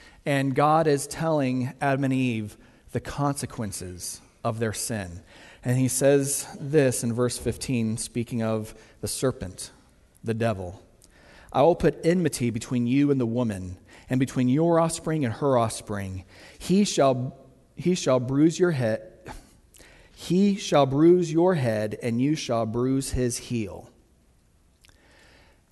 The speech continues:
He's saying that Mary's offspring would crush the head of the serpent, and his heel would be bruised.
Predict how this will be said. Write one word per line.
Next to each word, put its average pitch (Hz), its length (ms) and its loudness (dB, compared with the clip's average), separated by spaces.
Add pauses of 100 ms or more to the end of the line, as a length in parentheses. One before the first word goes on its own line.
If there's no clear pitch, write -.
(100)
He's 143 180 -4
saying 147 280 0
that 135 240 -2
Mary's 185 640 2
offspring 117 840 -2 (1500)
would 123 240 -2
crush - 540 0
the 156 140 0
head 110 560 -2 (280)
of 113 120 -4
the 110 60 -6
serpent, 101 720 -8 (800)
and 117 140 -2
his 120 240 -4
heel 143 320 2
would 120 140 -2
be 113 120 -2
bruised. 101 720 -8